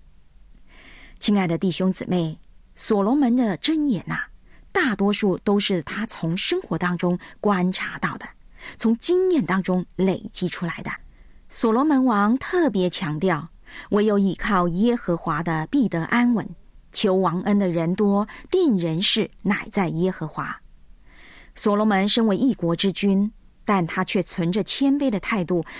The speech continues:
写出流传万世的箴言。他从君王的角度出发，指出君王的恩典不过是春云时雨，不能够长久。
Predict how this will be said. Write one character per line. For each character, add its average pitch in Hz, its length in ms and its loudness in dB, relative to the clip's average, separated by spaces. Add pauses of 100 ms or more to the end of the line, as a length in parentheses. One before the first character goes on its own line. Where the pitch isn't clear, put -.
(100)
写 - 280 2
出 208 240 0
流 175 320 2
传 170 340 -4
万 294 180 0
世 - 160 -2
的 160 80 -2
箴 175 260 0
言。 160 220 -4 (600)
他 214 140 0
从 180 220 0
君 302 280 2
王 196 140 2
的 180 80 0
角 - 220 -4
度 196 160 0
出 - 200 -4
发， 190 360 -4 (440)
指 226 160 0
出 269 220 0
君 370 260 2
王 240 140 2
的 202 100 2
恩 254 220 2
典 180 260 0 (220)
不 190 140 0
过 208 180 2
是 175 300 0
春 262 360 2
云 175 320 0
时 - 300 0
雨， 180 260 0 (360)
不 381 180 4
能 208 100 2
够 180 80 -2
长 - 280 -4
久。 147 200 -6